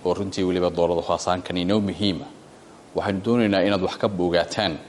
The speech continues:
wax la yidhahdo environment monitoring and compliance-kii, ee, and, eh, maxaa la yidhahdaa, and enforcement, eh, oo nuxurkeedu yahay, ee, siyaasadaha guud ee imika laga hadlayay ee wasaaraddu dejisay ee heer qarana,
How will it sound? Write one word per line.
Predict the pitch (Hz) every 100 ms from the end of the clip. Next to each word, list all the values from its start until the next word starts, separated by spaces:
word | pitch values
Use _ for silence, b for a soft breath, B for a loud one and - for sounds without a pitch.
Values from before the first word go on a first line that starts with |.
| -
wax | -
la | 90
yidhahdo | 87 92
environment | 87 87 87 90 101 104 -
monitoring | 92 95 - 95
and | 76 80
compliance-kii, | - 85 87 92 87 - - 90 - B B B B -
ee, | 82 87 85 82 -
and, | 80 85
eh, | - 82
maxaa | 80 -
la | 92
yidhahdaa, | 85 85
and | 95
enforcement, | 92 - 117 - 82 73 - - 78
eh, | 76 78 76 - B B B B
oo | - 143
nuxurkeedu | 214 202 156 165 107
yahay, | 82 73 110 123 131 - - - - - - -
ee, | - 92 92 92 90 90 87 - - - - - - - - -
siyaasadaha | - 120 110 127 160 143
guud | 123 120
ee | 117 110 104 -
imika | 107 95
laga | 98 98
hadlayay | 101 92 73 73 82 82 -
ee | 87 87 90 - - -
wasaaraddu | 90 90 95 90 78
dejisay | 82 - - 90
ee | 90
heer | 101 95
qarana, | - 87 92